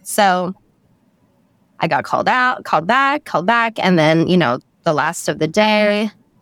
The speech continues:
maybe there was, like, twelve of us. Everyone got the, their vocal books out, warming up their voices. I was like, "Oh my gosh, what is happening?" Everyone,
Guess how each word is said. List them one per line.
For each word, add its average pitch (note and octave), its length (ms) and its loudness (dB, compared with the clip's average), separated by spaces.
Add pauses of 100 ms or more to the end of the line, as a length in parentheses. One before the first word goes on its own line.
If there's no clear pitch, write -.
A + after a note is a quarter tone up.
(420)
maybe E3 180 0
there C#3 120 -4
was, D3+ 160 -8
like, - 100 -14
twelve F#3 320 -2
of E3 140 0
us. E3 520 -2 (760)
Everyone D3+ 320 0
got B2+ 180 -2
the, A2 140 -6 (180)
their A#2+ 160 -2
vocal E3 400 0
books D#3 340 -4
out, D3+ 520 0 (840)
warming C#3 360 0
up - 100 -8
their D3+ 160 -6
voices. A#3 600 0
I D#3+ 120 2
was D3+ 240 -4
like, - 360 -4
"Oh C4 200 2
my E3+ 220 0
gosh, - 240 -8
what D#3+ 140 0
is D3+ 100 -6
happening?" D4 580 2
Everyone, E3+ 300 0